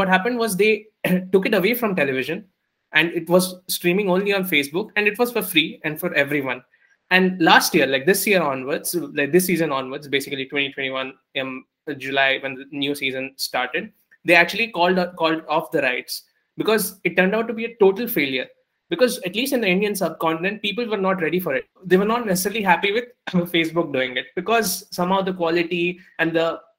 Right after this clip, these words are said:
uh, reach that they had, it wasn't enough. So, like, what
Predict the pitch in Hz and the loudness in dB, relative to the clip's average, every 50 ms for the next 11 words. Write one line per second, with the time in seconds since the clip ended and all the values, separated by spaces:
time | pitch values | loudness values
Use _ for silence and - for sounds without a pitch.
0 | _ - 170 160 156 151 147 147 180 214 - 185 180 175 180 165 165 180 165 156 | _ -4 -4 -2 -2 -2 2 2 2 2 2 0 0 0 0 0 0 0 2 2
1 | 151 156 175 - - 196 185 190 190 190 226 226 220 - 175 156 165 165 156 - | 2 0 0 -2 -4 -4 -2 0 0 0 0 -2 -2 -4 -2 0 0 -2 -2 -6
2 | - - - _ _ _ _ _ - - 233 226 220 220 - - - _ 180 190 | -10 -12 -14 _ _ _ _ _ -8 -2 0 0 0 0 -2 -6 -12 _ -2 -2
3 | 202 190 - - _ _ _ _ 175 175 208 190 - | -2 -2 -4 -14 _ _ _ _ -6 -6 -4 -6 -6